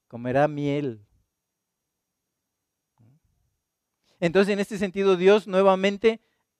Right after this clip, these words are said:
enviando a sus ángeles, ¿no? Enviando a sus ángeles. Y Lucas uno, veintiséis y veintisiete. Dice así la Escritura:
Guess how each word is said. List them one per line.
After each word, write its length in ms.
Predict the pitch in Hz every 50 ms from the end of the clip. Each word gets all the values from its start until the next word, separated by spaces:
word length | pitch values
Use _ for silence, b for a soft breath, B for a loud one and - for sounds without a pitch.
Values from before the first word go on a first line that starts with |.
| 156 165
enviando 600 | 214 190 160 160 156 170 180 180 185 190 180 185
a 60 | 180
sus 240 | - 160 139 - 165
ángeles, 720 | 156 156 151 135 - 123 104 101 104 - _ _ _ _ _ _ _ _ _ _ _ _ _ _ _
¿no? 180 | 127 - 156 _ _ _ _ _ _ _ _ _ _ _ _ _ _ _
Enviando 680 | 135 135 143 143 160 160 170 175 180 190 190 190 185 _ _ _ _ _ _ _
a 120 | 147 123
sus 200 | 117 135 117 -
ángeles. 500 | 147 143 139 120 - 120 110 117 - - _ _ _ _ _
Y 120 | - 170 170
Lucas 500 | 190 214 208 - 226 220 - - - _ _ _ _ _ _ _
uno, 320 | 185 190 208 208 214 202
veintiséis 760 | 185 190 175 160 143 - 156 147 - 190 180 180 160 - -
y 60 | 175
veintisiete. 720 | 156 165 160 160 147 165 156 - - 220 240 - _ - - - - _ _ _ _ _ _ _ _ _ _ _ _ _ _ _ _ _ _ _ _ _ _ _ _ _
Dice 280 | 139 156 160 - 190
así 240 | 165 156 - 170 160
la 120 | 156 160
Escritura: 680 | 147 143 - - - 151 143 - - 185 190 180 175